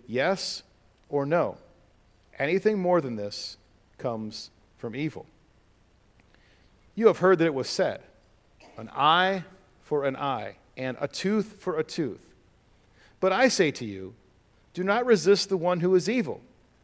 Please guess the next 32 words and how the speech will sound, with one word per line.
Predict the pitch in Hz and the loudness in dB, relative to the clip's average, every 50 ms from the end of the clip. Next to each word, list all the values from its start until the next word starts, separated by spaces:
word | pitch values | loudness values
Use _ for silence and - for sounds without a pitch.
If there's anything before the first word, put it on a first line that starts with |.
| _ _ _ _ - | _ _ _ _ -10
But | - 120 | -8 -6
if | 117 | -2
anyone | 160 196 214 208 202 | 0 2 4 4 2
slaps | - - - 165 156 160 175 - - - | 2 0 0 2 4 2 2 0 -2 -2
you | 190 190 190 | 2 2 2
on | 165 170 170 | 2 2 0
the | 165 165 | 0 0
right | 151 151 156 165 170 | 2 2 2 2 0
cheek, | 165 - - 123 120 131 143 - - - _ _ _ _ _ _ - | -2 -6 -8 -6 -6 -8 -8 -10 -16 -20 _ _ _ _ _ _ -8
turn | - - 160 175 196 190 | -4 -2 0 0 0 -2
to | 165 170 | -4 -4
him | 139 127 139 135 139 147 151 147 | -4 -4 -4 -4 -4 -6 -8 -6
the | 127 143 143 117 | -4 -4 -2 -2
other | 117 120 117 127 120 | -2 -2 -2 -4 -4
also. | 123 127 135 147 143 - - 120 - - _ _ _ _ _ _ _ _ _ _ - _ | -2 -2 -4 -4 -4 -6 -10 -12 -14 -16 _ _ _ _ _ _ _ _ _ _ -12 _
And | - 165 | -2 0
if | 160 | 0
anyone | 156 180 208 208 208 202 202 | 2 4 4 6 4 6 6
would | 196 190 185 | 6 6 6
sue | - - - - 208 220 233 | 4 0 0 2 2 2 2
you | 220 175 139 123 117 | 2 2 0 0 -2
and | 110 131 127 123 120 - | -2 -2 -4 -4 -6 -6
take | - 175 170 175 170 170 | -2 0 0 0 0 0
your | 151 143 | -2 -2
tunic, | 135 - - 208 226 208 151 123 - - - - - _ - | -2 -2 -2 0 0 0 0 -2 -4 -8 -14 -20 -20 _ -2
let | 135 156 170 | 0 2 2
him | 180 180 156 | 2 2 2
have | 135 170 175 170 151 | 2 2 2 2 2
your | 175 160 | 0 0
cloak | - - - 165 175 185 180 - | 0 2 6 6 6 6 6 2
as | 175 170 - 156 | -2 -2 -2 0
well. | 165 214 226 175 104 92 - | 2 4 4 4 2 0 -6